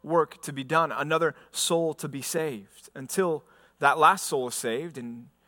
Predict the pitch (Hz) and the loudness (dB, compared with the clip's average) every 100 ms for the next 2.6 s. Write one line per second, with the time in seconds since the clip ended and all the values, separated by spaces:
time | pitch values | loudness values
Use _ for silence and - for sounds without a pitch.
0 | _ _ - 135 156 151 147 120 139 139 | _ _ -8 -4 -4 -4 -4 4 4 4
1 | 135 113 - 160 127 107 - - _ _ | -4 -6 -6 -4 -4 -8 -16 -18 _ _
2 | _ _ _ - 180 143 | _ _ _ 4 4 4